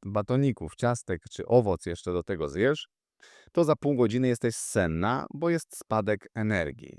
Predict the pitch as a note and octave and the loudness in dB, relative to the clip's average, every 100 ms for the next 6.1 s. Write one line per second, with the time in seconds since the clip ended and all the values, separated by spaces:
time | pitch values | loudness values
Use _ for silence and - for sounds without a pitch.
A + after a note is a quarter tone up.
0 | - F#3 G#3+ D#3 - B2+ A2+ G2+ G#2 F#2 | -10 -4 -2 0 0 0 2 2 2 0
1 | D#2+ - B2+ A#2+ F#2+ F#2+ G2 F#2+ - E2+ | -2 0 2 2 0 -4 -4 -6 -4 -4
2 | E2 F#2 C#3 E3 - C#3 B2 A#2+ - - | -4 0 2 2 0 -2 -2 -4 -6 -6
3 | A2+ - A2+ - G2+ F#2+ F2 D#2 - D#3 | -8 -6 -6 -2 -2 0 -2 -2 0 2
4 | D3+ C#3+ - B2 B2 A#2+ A#2 A2+ G#2 F#2 | 2 -2 -2 -2 -2 -2 0 -2 -2 -4
5 | - E2 E2 - F2+ E2+ B2+ D#3 D3+ A#2+ | -4 -4 -4 -4 -4 -4 -4 -2 -2 -2